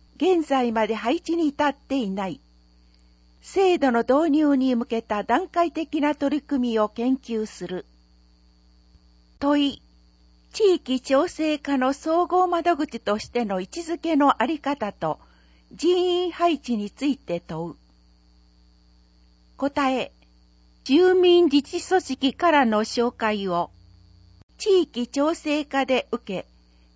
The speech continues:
調整等を行い、円滑で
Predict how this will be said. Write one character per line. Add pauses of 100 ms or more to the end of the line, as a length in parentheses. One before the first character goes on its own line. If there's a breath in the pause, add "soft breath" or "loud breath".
調
整
等
を
行
い、
円
滑
で